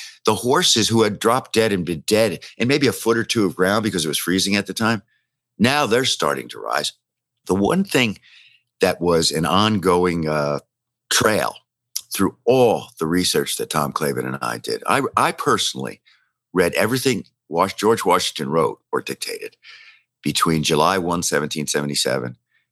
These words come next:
and July fifteenth, seventeen seventy-eight. And I can tell you, Brett, sometimes my eyes were glazing over, but sometimes you just come across a nugget.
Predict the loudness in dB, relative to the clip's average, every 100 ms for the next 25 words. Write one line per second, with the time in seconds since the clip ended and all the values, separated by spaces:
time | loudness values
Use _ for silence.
0 | _ -6 -4 -2 -4 -4 -2 -2 -2 -4
1 | -4 -8 -4 -4 -4 -8 -6 -6 -6 -6
2 | -6 -6 -10 -12 -8 -6 -6 -8 -6 -6
3 | -4 -6 -4 -6 -4 -4 -6 -10 -12 -10
4 | -10 -10 -14 -16 -8 -6 -4 -2 0 0
5 | 0 0 -2 -6 -4 -2 -2 0 0 0
6 | -2